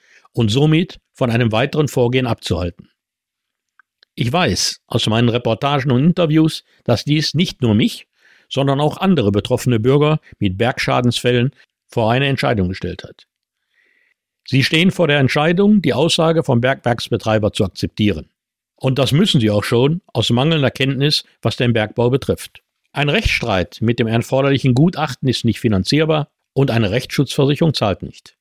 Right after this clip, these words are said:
Ich habe meine kompletten Unterlagen zu meinem Schadensfall als Beispiel, wie man Menschen im Salzbergbaugebiet behandelt und mit ihnen umgeht, an den Bergamtsleiter beim Bergamt in Arnsberg weitergeleitet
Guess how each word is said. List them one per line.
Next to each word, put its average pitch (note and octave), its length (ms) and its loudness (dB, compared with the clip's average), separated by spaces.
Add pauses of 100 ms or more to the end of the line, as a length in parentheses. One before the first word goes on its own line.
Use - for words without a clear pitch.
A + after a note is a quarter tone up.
(260)
Ich - 120 -2
habe A3 180 2
meine G3+ 200 2
kompletten F#3 420 0
Unterlagen C3+ 560 2
zu C#3+ 160 2
meinem C3+ 240 0
Schadensfall C3+ 540 0
als G#2+ 180 0
Beispiel, C#3+ 540 0 (300)
wie B2+ 80 2
man C3 200 2
Menschen F3 400 2
im C#3+ 200 4
Salzbergbaugebiet A2+ 1160 0
behandelt B2+ 500 0 (160)
und B2 160 2
mit A2 140 2
ihnen A2 240 2
umgeht, B2+ 560 2
an A2 180 0
den F#2+ 160 0
Bergamtsleiter C3+ 960 0 (120)
beim E2+ 180 0
Bergamt G#2+ 540 -2
in E2 80 0
Arnsberg G2+ 520 0
weitergeleitet E2+ 840 -2